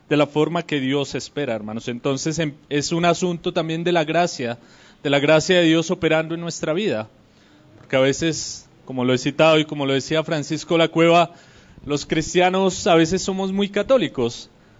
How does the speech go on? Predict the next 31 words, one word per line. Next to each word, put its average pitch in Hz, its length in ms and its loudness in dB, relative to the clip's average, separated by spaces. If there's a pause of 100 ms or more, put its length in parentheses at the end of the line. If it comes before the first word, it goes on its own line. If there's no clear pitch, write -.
Pensamos 151 360 -2
que 175 120 -2
nos 170 140 -2
salvamos 160 520 2
por 160 200 0
gracia 175 640 0
y 147 80 -8
nos 143 160 -6
santificamos 143 680 -6
por 151 160 -2
obras. 107 440 -2 (560)
Pero 139 180 -6
no 147 80 0
es 143 120 0
así, 175 240 2
hermanos. 131 360 0
La 135 120 4
santificación 156 840 -2
también 143 300 -4
es 139 160 -6
un 160 240 -4 (480)
asunto 151 520 2
de 156 80 8
la 147 120 8
gracia 151 480 4
de 156 60 4
Dios 156 360 2
operando 143 420 -2
en 143 100 -6
nuestra 147 420 -2
vida. 120 340 0